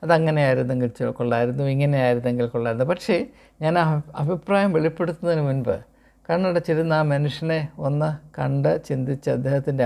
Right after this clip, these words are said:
അവസ്ഥ എന്താണ്, ഏതെല്ലാം ക്ലേശം ഇതിൽ പോയിട്ടുണ്ട്, ആ, എപ്രകാരം അദ്ദേഹം ഇതിനു വേണ്ടി അധ്വാനിച്ചിട്ടുണ്ട്, അതിലടങ്ങിയിരിക്കുന്ന ഉദ്ദേശശുദ്ധി എത്ര അഭികാമ്യമാണ്, അതുപോലെ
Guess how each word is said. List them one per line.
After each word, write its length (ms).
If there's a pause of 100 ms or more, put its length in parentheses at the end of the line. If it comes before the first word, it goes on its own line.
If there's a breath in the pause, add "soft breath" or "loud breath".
അവസ്ഥ 280 (140)
എന്താണ്, 380 (800 soft breath)
ഏതെല്ലാം 600
ക്ലേശം 440
ഇതിൽ 160 (100)
പോയിട്ടുണ്ട്, 680 (840 soft breath)
ആ, 100 (540 loud breath)
എപ്രകാരം 480
അദ്ദേഹം 260
ഇതിനു 180
വേണ്ടി 220
അധ്വാനിച്ചിട്ടുണ്ട്, 880 (840 soft breath)
അതിലടങ്ങിയിരിക്കുന്ന 880 (100)
ഉദ്ദേശശുദ്ധി 840 (160)
എത്ര 200 (120)
അഭികാമ്യമാണ്, 840 (680 soft breath)
അതുപോലെ 400